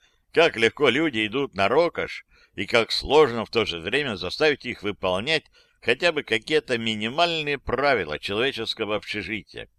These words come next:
Пара вот таких дураков. Бросила машина посреди дороги, потом ещё, потом встала улица, А потом, учитывая, что транспорта в Варшаве больше, чем улиц, встал весь центр. Вот тебе и транспортный коллапс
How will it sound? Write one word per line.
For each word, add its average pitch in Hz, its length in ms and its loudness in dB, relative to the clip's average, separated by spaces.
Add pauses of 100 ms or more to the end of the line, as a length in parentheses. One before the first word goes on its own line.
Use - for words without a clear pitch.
(640)
Пара 175 240 6
вот 139 160 2
таких 135 320 0
дураков. 104 500 -2 (460)
Бросила 113 520 2
машина 160 420 -2
посреди 131 480 -4
дороги, 123 600 0
потом 156 300 2
ещё, 120 500 0 (360)
потом 190 320 2
встала 101 380 4
улица, 156 540 -2 (440)
А 113 160 6
потом, 139 340 -2
учитывая, 131 540 -2
что 123 200 -4
транспорта 113 720 0
в 107 100 -6
Варшаве 113 520 0
больше, 107 380 -2
чем 110 280 -8
улиц, 160 420 -4 (320)
встал 151 360 6
весь 127 260 -4
центр. 92 560 -4 (640)
Вот 110 280 4 (100)
тебе 127 340 0
и 131 40 -6
транспортный 120 800 0
коллапс 107 760 0